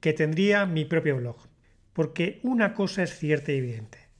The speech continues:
Está claro que todos queremos vender más, queremos influir en los demás, tener mejores clientes y destacar como valiosos profesionales. En definitiva, queremos mejorar como personas y como profesionales. Y esto es un deseo universal en todas las personas.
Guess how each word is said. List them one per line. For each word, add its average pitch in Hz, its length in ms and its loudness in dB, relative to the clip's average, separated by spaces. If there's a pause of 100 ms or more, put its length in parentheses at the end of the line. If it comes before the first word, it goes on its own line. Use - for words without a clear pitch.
(120)
Está - 300 -6
claro 170 280 2
que 165 100 -2
todos 160 320 -2
queremos 175 380 0
vender 156 300 0
más, 139 360 -2 (360)
queremos 190 420 -2
influir 170 340 0
en 180 60 -2
los 175 140 0
demás, 135 360 -4 (300)
tener 160 240 -2
mejores 175 380 -2
clientes 180 680 -2 (300)
y 165 80 -2
destacar 147 500 -2
como 185 240 -2
valiosos 151 480 0
profesionales. 139 720 -6 (220)
En 156 160 0
definitiva, 143 680 -2 (100)
queremos 165 500 -2
mejorar 180 760 0 (160)
como 156 320 0
personas 185 580 -2
y 214 100 -2
como 180 300 -2
profesionales. 160 720 -2 (260)
Y 214 120 2
esto 208 180 -2
es - 80 -6
un 196 120 0
deseo 165 440 0
universal 151 560 0
en 135 100 -2
todas 139 220 -2
las 131 140 -4
personas. 120 580 -8